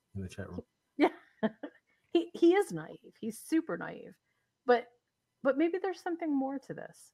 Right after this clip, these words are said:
Speaker 2: Maybe, maybe his ability to, to communicate on so many different levels and see so much that maybe is hidden from the rest of us, like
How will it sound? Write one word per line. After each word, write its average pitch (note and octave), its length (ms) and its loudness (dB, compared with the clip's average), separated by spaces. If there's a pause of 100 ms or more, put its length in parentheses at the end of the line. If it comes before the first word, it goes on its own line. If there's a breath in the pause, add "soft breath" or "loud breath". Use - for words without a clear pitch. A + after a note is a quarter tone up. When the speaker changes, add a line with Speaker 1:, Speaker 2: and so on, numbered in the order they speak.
Speaker 2:
Maybe, B3 580 -2
maybe A#3+ 540 0 (420 soft breath)
his B3+ 380 2
ability G3+ 720 -2 (140)
to, E3+ 520 -2 (640)
to - 140 -8
communicate E3+ 960 -2 (720)
on F#3+ 160 0
so A#3 260 4
many F#3+ 240 2
different D#3 340 -8
levels D3+ 460 -8
and E3+ 160 -8
see E3+ 260 -8
so G#3+ 460 0
much - 560 -4 (800)
that F#3 280 2 (340)
maybe F3+ 560 -2
is E3+ 160 -4
hidden F#3+ 480 -2
from E3 220 -4
the D3 80 -4
rest G3+ 300 -4
of D3+ 80 -6
us, - 280 -12
like D#3 160 -6